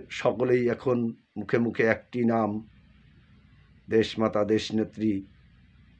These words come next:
আপসহীন নেত্রী, গণতন্ত্রের মাতা বেগম জিয়া কেমন আছেন এভার কেয়ার হাসপাতালে? এমনি করে মানুষের হৃদয় জয় করেছেন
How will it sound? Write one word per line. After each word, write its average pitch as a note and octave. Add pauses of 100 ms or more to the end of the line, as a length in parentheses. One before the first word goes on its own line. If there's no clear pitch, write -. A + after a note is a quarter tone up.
(680)
আপসহীন A#2+ (100)
নেত্রী, A2+ (540)
গণতন্ত্রের A#2+
মাতা A#2 (1600)
বেগম A#2
জিয়া A2
কেমন G#2+
আছেন G#2 (560)
এভার G#2
কেয়ার G2
হাসপাতালে? F#2 (2750)
এমনি F#3
করে F#3+
মানুষের F3+
হৃদয় F3+
জয় F3+
করেছেন F#3